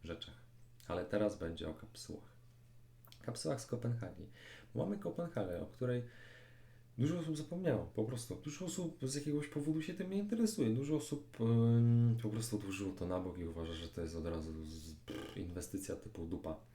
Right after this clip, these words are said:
Em, bo Paryż nie wyszedł. Em,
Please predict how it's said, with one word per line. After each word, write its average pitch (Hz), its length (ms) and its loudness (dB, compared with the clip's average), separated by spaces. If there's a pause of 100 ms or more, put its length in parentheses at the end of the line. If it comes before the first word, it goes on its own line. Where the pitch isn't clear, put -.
(520)
Em, 87 680 -2
bo 98 100 4
Paryż 98 320 0
nie 92 140 -6
wyszedł. 78 380 -8 (1600)
Em, 82 920 -8